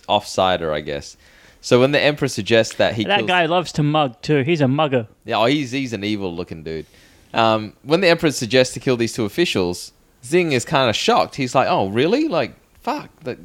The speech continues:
Speaker 2: All they
Speaker 1: these
Speaker 2: did was say a thing.
Speaker 1: Yeah, these are your guys. So he seems like a genuine dude.
Speaker 2: Mm-hmm.
Speaker 1: Um, and the official is like,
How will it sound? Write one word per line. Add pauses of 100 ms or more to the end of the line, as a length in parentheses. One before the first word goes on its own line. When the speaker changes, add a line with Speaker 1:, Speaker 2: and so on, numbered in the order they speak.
(180)
Speaker 2:
All
they
Speaker 1:
these
Speaker 2:
did
was
say
a
thing.
Speaker 1:
Yeah,
these
are
your
guys.
So
he
seems
like
a
genuine
dude.
Speaker 2:
Mm-hmm.
Speaker 1:
Um,
and
the
official
is
like,